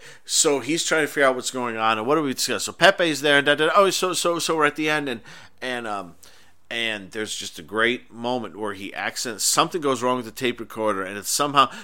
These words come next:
may-, maybe it gets stuck, like, maybe the button can get stuck halfway, and he hears the, "Ah, ah, ah, ah," and they, when they're played backwards, they say, "Burial, burial, burial, burial, burial."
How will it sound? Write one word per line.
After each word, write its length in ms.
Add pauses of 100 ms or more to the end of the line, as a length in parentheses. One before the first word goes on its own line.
may-, 200
maybe 220
it 60
gets 160
stuck, 300
like, 180
maybe 200
the 120
button 320
can 160
get 160
stuck 260
halfway, 580 (320)
and 160
he 120
hears 320
the, 120
"Ah, 1040
ah, 320
ah, 720
ah," 1040
and 160
they, 180 (220)
when 160
they're 140
played 400
backwards, 640
they 140
say, 280
"Burial, 1300
burial, 1160
burial, 1040
burial, 1120
burial." 1040